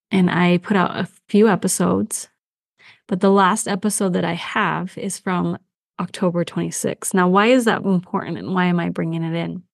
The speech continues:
When I had the realization that this gets to be Stephanie Joseph Podcast so I can talk about anything and everything that I want, there was a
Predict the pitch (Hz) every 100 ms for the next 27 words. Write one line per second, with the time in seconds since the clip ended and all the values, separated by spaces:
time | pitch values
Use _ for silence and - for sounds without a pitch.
0 | _ 208 196 208 - 214 208 208 208 -
1 | _ _ - - - 233 233 247 240 -
2 | 208 220 208 208 202 190 190 180 202 185
3 | - 190 - 190 - - 180 185 180 175
4 | 170 - 196 175 196 185 180 165 180 -
5 | 170 - 180 - 180 - 175 190 170 -
6 | 202 190 170 165 - - _ _ 220 226
7 | 240 240 226 - 185 170 170 185 175 170
8 | 160 156 156 165 - _ _ _ _ _
9 | _ - 202 202 202 202 - - 214 208
10 | 185 190 202 196 190